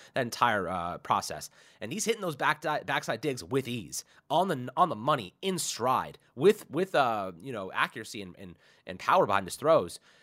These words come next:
You guys know I love Jayden Daniels. You guys know I love his, his skill set. I think he would translate in this offense perfectly because he opens up the running game for you, and he sure as hell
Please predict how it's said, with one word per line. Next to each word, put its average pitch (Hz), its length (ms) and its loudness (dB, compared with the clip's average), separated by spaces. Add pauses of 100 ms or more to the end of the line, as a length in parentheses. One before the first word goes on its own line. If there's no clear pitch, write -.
(160)
You 151 160 -4
guys 156 180 4
know 160 140 4
I 139 80 8
love 139 260 4
Jayden 98 240 -4
Daniels. 82 260 -10
You 107 60 -10
guys 139 180 2
know 135 140 4
I 127 60 6
love 120 260 4
his, 117 260 -2
his 110 160 -8
skill 107 220 -2
set. 98 160 -2
I 104 80 0
think 131 220 -6
he 147 100 -4
would 110 80 -2
translate 117 400 0
in 110 80 -2
this 104 120 -4
offense 104 280 2
perfectly 107 440 -2
because 101 280 -4
he 104 80 -10
opens 123 340 -2
up 107 100 -2
the 90 100 -2
running 127 240 4
game 147 200 2
for 151 120 -2
you, 160 260 2 (260)
and 117 120 -4
he 101 60 -4
sure 190 280 4
as 160 200 4
hell 101 360 2